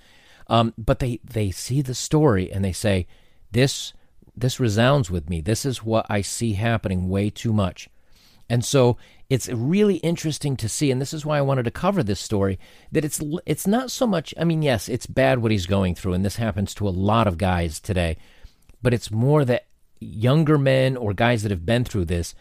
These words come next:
see it and say, "This is why I'm not dating. This is why I'm not married." Because here, here's a guy that did very good things for his family, and he's getting punished, and she's trying to take custody from him, and she's doing all these awful things to him. And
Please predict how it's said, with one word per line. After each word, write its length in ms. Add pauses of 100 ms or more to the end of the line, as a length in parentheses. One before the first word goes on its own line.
(120)
see 400
it 160
and 120
say, 220
"This 300
is 140
why 180
I'm 140
not 200
dating. 320 (520)
This 160
is 120
why 160
I'm 100
not 200
married." 360 (240)
Because 440
here, 460
here's 340
a 60
guy 200
that 140
did 160
very 320 (200)
good 340 (200)
things 320
for 140
his 120
family, 460 (260)
and 120
he's 120
getting 240
punished, 500
and 120
she's 180
trying 220
to 60
take 140
custody 400
from 240
him, 160
and 120
she's 160
doing 220
all 100
these 160
awful 300
things 340
to 160
him. 120 (1500)
And 400